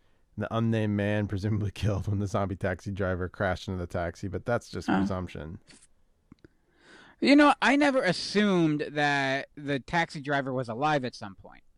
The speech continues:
Speaker 1: Hmm.
Speaker 2: I assumed that it was already, like, it was an empty cab and the ghost,
Speaker 1: <laughs>
Speaker 2: you know, came up through the
Speaker 1: Yeah, 'cause the guy gets in,
Speaker 2: the
Speaker 1: yeah. Yeah.
Speaker 2: Yeah, 'cause, like, the wisp,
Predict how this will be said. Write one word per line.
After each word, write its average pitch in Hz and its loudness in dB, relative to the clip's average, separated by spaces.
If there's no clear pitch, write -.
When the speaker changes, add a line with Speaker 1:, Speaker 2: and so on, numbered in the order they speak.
Speaker 1:
Hmm. 101 -2
Speaker 2:
I 147 -4
assumed 151 -2
that 143 -2
it 139 0
was 139 0
already, 135 0
like, 123 -6
it 143 -6
was 131 -4
an 127 -6
empty 160 -4
cab 151 2
and 131 0
the 135 -2
ghost, 139 -6
Speaker 1:
<laughs> 123 2
Speaker 2:
you 139 0
know, 127 -4
came 131 -4
up 135 -8
through 139 -4
the 123 -4
Speaker 1:
Yeah, 160 6
'cause 110 0
the 120 2
guy 123 6
gets 104 0
in, 98 0
Speaker 2:
the 101 2
Speaker 1:
yeah. 80 -4
Yeah. 76 -16
Speaker 2:
Yeah, 185 4
'cause, 143 0
like, 156 2
the 139 2
wisp, 180 4